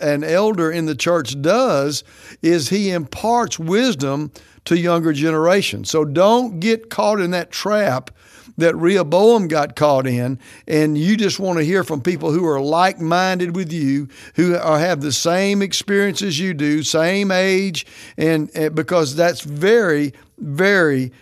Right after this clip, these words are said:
dangerous. There are teachings today that, that really try to push elder pastors out of ministry because they, they say, "Well, we need younger people. We need fresh people,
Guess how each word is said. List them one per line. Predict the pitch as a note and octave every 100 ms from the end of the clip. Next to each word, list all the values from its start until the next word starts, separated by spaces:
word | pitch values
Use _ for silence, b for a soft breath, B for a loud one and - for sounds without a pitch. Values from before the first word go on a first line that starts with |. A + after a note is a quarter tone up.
| b -
dangerous. | D#3 E3 D3+ A2 - - - B B B
There | D#3 F#3+ F#3
are |
teachings | D3 G3 G3+ - E3 B2+
today | D#3 D#3 D3+ D3
that, | C#3+ - - B
that | D#3+ D#3+
really | D#3 G3 B3+ A#3
try | - F3+
to | E3+
push | A#2+ F#3 F#3 -
elder | F#3+ G#3+ F#3+ F3
pastors | - G3 A3 C4 - D#3 D#3 D3+ - B B B
out | - F3+ G3+
of | F3 D#3+
ministry | E3+ A3 D#4 B3+ - C3
because | C#3 D#3+ E3+ F3 -
they, | F3 E3 E3 D#3 - B -
they | F3 F3+
say, | - F3
"Well, | E3 F3 F3+
we | F3+ G#3
need | G#3 F#3
younger | E3+ F#3+ F#3+ E3+
people. | D#3+ C#3+ B2
We | D3 G#3
need | G3 G3
fresh | C3+ F#3 G3+ -
people, | - F#3 - C#3+ A#2+